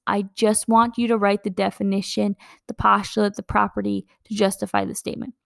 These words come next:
So say you use the definition of angle bisector to justify one of the statements, you're just going to type out definition of angle bisector. Say you used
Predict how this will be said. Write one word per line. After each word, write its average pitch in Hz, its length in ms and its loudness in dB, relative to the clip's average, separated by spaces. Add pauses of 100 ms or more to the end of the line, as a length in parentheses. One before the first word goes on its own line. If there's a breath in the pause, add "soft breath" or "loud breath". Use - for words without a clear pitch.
(220)
So - 160 -2
say 214 240 2
you 220 220 4
use 208 240 2
the 202 100 0
definition 196 560 0
of 185 120 -2
angle 180 280 -2
bisector 233 760 2
to 233 100 -4
justify 226 560 0
one 226 120 2
of 220 80 0
the 214 60 -4
statements, 226 500 -2 (360 loud breath)
you're 214 240 6
just 226 280 2
going 233 240 2
to 214 60 -12
type 220 280 -2
out 214 260 4 (460)
definition 196 680 0
of 196 120 -2 (100)
angle 185 280 -4
bisector. - 640 -10 (840)
Say 202 220 0
you 202 220 4
used 202 560 0